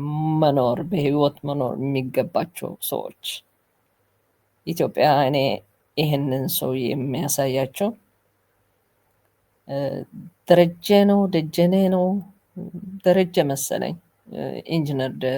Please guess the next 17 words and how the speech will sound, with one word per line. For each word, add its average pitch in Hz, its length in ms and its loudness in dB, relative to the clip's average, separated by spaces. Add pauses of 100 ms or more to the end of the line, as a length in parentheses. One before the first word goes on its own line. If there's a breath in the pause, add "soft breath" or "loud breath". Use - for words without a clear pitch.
(240)
ደረጀ 160 640 -4
ለ-፣ - 160 -6 (300)
ደጀን 135 440 -8 (1900)
የሚባለው 139 720 2 (340)
በጣም 143 560 0 (220)
ኢትዮጵያ 143 420 -4
ከስራለች፣ 135 680 -6
ያንን 139 340 -6
ሰው 131 320 -8 (1700)
ሞተዋል 151 500 6
ምናምን 127 380 0
ሲሉ - 300 -8
ሰምቻለሁ። - 720 -6 (560)
ትክክል - 440 -6
ነው 131 160 -2
አይደለም - 500 -2 (140)
አላውቅም። - 540 -4